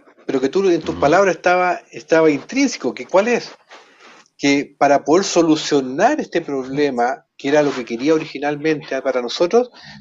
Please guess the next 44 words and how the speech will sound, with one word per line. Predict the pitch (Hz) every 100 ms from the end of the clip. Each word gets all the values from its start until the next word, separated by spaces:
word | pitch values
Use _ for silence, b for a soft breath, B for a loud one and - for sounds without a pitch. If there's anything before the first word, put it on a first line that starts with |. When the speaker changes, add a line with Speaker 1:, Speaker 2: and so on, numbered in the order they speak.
| - -
Speaker 1:
tuvo | 165 175
que | 143
enviar | 127 139 147
a | 139
su | - 110 107
hijo | 196 233 - 120
para | - 113 107
salvarnos, | 107 104 113 120 - - - _ _ _ _ _ _
¿cierto? | - 127 131 127
Que | 123
de | 117 120
lo | 120
cual | 127
tú | 131
estabas, | - 135 131 123 - B B B -
de |
lo | 117
que | 113
tú | 123
estabas | - 131 117
hablando, | 113 127 143 120 -
¿cierto? | 113 107 151
O | 151 B B
sea, | - 135 -
en, | 147 -
en | -
Speaker 2:
Sí. | -
Speaker 1:
base | 240 -
a | 143
qué | 156
voy | 165
a | 156
tomar | 143 156
esa | - 131
decisión, | 113 - 233 277 120
la | 110
voy | 135
a | 135
tomar | 135 151
esa | 135
decisión | - -
porque | - - 139
Él | 160 156 -
quiere | 135 240 269 120 170 -